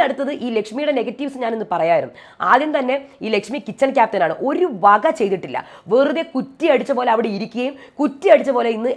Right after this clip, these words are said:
കിച്ചണിൽ നിൽക്കുകയാണ് ചെയ്തത്. ഇന്ന് അവിടെ ചിക്കൻ കറി ഉണ്ടാക്കിയത് ഷാനവാസാണ്, അരി ഉണ്ടാക്കി. പിന്നെ ഈ മൂന്ന് പിള്ളേര് ആര്യനും അനുവും സാബുമാനും ഇവർ ഈ കയറും പിടിപ്പിച്ചുകൊണ്ട്, ഈ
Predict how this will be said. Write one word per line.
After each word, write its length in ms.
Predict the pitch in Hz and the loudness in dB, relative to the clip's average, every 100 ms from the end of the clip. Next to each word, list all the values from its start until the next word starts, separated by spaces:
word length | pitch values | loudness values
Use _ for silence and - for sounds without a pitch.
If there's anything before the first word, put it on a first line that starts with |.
| - | -6
കിച്ചണിൽ 300 | 196 - 247 214 | -8 -4 -2 -4
നിൽക്കുകയാണ് 300 | - 220 180 | -2 0 0
ചെയ്തത്. 180 | 160 139 - - - | -2 -4 -6 -12 -4
ഇന്ന് 160 | 277 330 | 2 4
അവിടെ 140 | 294 294 | 2 0
ചിക്കൻ 220 | 226 262 269 | -2 -4 0
കറി 120 | 269 262 | 0 0
ഉണ്ടാക്കിയത് 340 | 208 208 214 233 | -2 -2 -4 -2
ഷാനവാസാണ്, 640 | 185 175 208 214 165 139 - - - 202 | 0 2 4 2 0 -8 -10 -20 -2 2
അരി 160 | 240 285 | 4 2
ഉണ്ടാക്കി. 240 | 226 202 185 | 4 2 0
പിന്നെ 140 | 254 277 247 | -4 -4 -4
ഈ 40 | 302 | -4
മൂന്ന് 180 | 254 285 208 | -4 -4 -2
പിള്ളേര് 280 | 208 190 - - - 185 | 0 0 -2 -10 -4 2
ആര്യനും 360 | 220 254 269 285 226 | 4 4 2 -2 0
അനുവും 280 | 190 233 247 277 | 0 -2 -4 0
സാബുമാനും 460 | 190 190 196 160 156 - - 247 | 2 2 2 -2 -4 -14 -6 -4
ഇവർ 120 | 320 311 | -2 -2
ഈ 20 | - | 0
കയറും 320 | 220 269 320 240 | 4 4 4 0
പിടിപ്പിച്ചുകൊണ്ട്, 520 | 294 233 226 196 226 - - | -6 -6 -4 -4 -4 -8 -14
ഈ 20 | - | -16